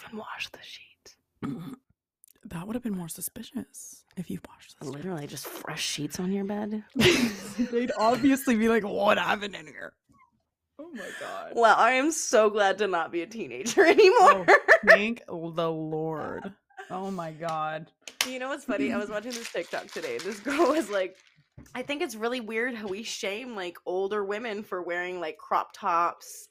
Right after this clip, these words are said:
Speaker 1: and shorts and things like that. And by older women, I mean, like, anyone over the age of, like, thirty,
Speaker 2: Oh
Speaker 1: you know?
Speaker 2: my
Speaker 1: Like, it's
Speaker 2: f-
Speaker 1: really be-, it becomes, like, inappropriate for people.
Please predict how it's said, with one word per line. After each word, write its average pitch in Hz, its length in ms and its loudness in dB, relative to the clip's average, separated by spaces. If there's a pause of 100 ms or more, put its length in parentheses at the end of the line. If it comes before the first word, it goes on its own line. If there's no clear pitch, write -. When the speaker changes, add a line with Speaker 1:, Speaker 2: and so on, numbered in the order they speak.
Speaker 1:
and 147 320 -10
shorts 180 720 -8
and 190 160 -8
things 180 260 -8
like 170 180 -8
that. 165 380 -2 (420)
And 196 120 -4
by 208 140 6
older 269 300 6
women, 226 300 2
I 180 80 0
mean, 185 180 -4
like, 175 200 -6
anyone 233 340 -4
over 185 260 -4
the 180 80 -4
age 175 260 -6
of, 180 120 -12
like, 147 180 -12 (100)
thirty, 139 400 -12
Speaker 2:
Oh 269 100 6
Speaker 1:
you 247 60 8
know? 220 60 4
Speaker 2:
my 185 180 0
Speaker 1:
Like, 151 160 -10
it's 165 180 -8
Speaker 2:
f- - 60 -14
Speaker 1:
really 180 320 -4
be-, 185 200 -6
it 220 120 -6
becomes, 208 360 -4
like, 175 200 0
inappropriate 160 800 -4
for 120 140 -8
people. 101 480 -14